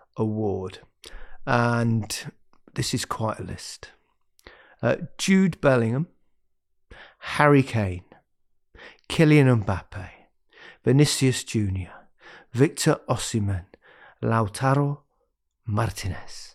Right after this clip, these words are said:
Right, oof. Um, who wants to start? Micah, because we upset you in the last one.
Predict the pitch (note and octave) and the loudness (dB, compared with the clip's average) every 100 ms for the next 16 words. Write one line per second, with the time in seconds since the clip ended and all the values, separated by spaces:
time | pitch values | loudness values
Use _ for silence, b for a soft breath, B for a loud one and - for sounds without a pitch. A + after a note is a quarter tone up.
0 | _ G#3+ F#3+ F3 C3 - - - E3 C#3+ | _ 4 8 8 6 0 -6 6 8 8
1 | - - - - - C3 B2+ B2+ B2+ A#2+ | 6 -4 -8 -10 -2 2 4 4 2 0
2 | B B B _ - B2 A2+ - - - | B B B _ -4 0 -2 -4 -10 -10
3 | - G2+ F#2+ - _ _ _ _ _ - | -4 -2 -2 -6 _ _ _ _ _ 2
4 | D3 C#3+ C3+ C3 C3+ - C3+ - C3+ C3+ | 6 6 6 4 4 4 2 6 6 6
5 | - B2 - A#2+ A2+ A2+ A2+ - - A2+ | 4 2 2 -2 0 0 -2 -2 -2 -2